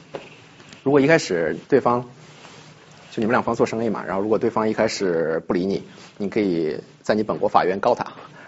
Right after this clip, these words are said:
或者去他，他那个国家法院告他，然后你拿个判决，啊，拿个判决去，要么就强迫他仲裁，要么或者是先仲裁，然后拿着仲裁判决去他国家让那个法院执行，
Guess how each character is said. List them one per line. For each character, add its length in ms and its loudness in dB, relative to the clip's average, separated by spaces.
或 140 -4
者 100 0
去 260 -2
他， 180 4
他 140 0
那 80 2
个 60 0
国 120 0
家 120 4
法 140 0
院 100 -4
告 140 2
他， 100 -8
然 100 -10
后 60 -4
你 60 0
拿 160 4
个 80 6
判 180 -2
决， 240 0
啊， 400 -4
拿 100 4
个 80 6
判 180 0
决 140 4
去， 480 0
要 140 6
么 100 2
就 80 4
强 260 -4
迫 140 4
他 240 2
仲 160 -2
裁， 280 -6
要 100 2
么 100 2
或 160 4
者 60 6
是 100 2
先 280 0
仲 120 2
裁， 160 4
然 140 6
后 60 4
拿 120 2
着 140 2
仲 160 0
裁 160 0
判 180 0
决 120 2
去 180 -6
他 120 4
国 160 2
家 160 4
让 160 0
那 80 -2
个 60 -2
法 160 0
院 140 0
执 120 0
行， 160 -4